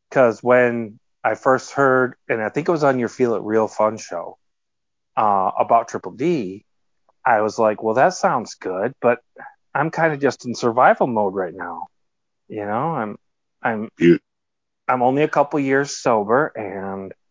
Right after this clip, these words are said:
Speaker 1: I still have financial problems, and,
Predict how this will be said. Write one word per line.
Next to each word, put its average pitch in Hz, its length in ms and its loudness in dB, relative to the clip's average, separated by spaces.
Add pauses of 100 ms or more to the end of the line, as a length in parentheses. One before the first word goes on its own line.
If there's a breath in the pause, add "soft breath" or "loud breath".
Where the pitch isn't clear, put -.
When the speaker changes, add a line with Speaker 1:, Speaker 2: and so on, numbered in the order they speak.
(360)
Speaker 1:
I 110 120 -6
still 139 300 0
have 131 480 2 (960)
financial 131 480 0
problems, 110 1000 -2
and, 90 360 -12